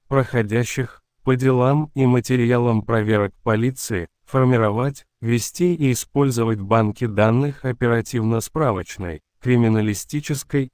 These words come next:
экспертно-криминалистической, разыскной и иной информации о лицах, предметах и фактах, использовать банки данных других государственных органов и организаций, в том числе персональные данные граждан,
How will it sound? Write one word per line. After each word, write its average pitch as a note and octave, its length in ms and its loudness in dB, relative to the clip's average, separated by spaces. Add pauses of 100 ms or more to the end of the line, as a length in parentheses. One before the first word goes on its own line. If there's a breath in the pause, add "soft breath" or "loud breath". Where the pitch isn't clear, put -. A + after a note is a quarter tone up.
экспертно-криминалистической, B2 2000 -2 (140)
разыскной B2+ 720 -2
и C3 120 0
иной C3+ 240 4
информации A2+ 880 0
о B2+ 120 -2
лицах, C#3 520 -6 (220)
предметах B2+ 760 0
и C#3 80 -2
фактах, C#3+ 600 -4 (240)
использовать E3 760 0
банки B2+ 460 0
данных G#2+ 480 2
других G#2 460 -2
государственных G#2 1080 -2
органов C#3 680 -2
и D3 100 -2
организаций, B2+ 1080 -2 (140)
в - 200 -20
том C#3+ 220 2
числе D3+ 420 -2
персональные A#2+ 840 0
данные G#2 520 2
граждан, G2+ 600 -2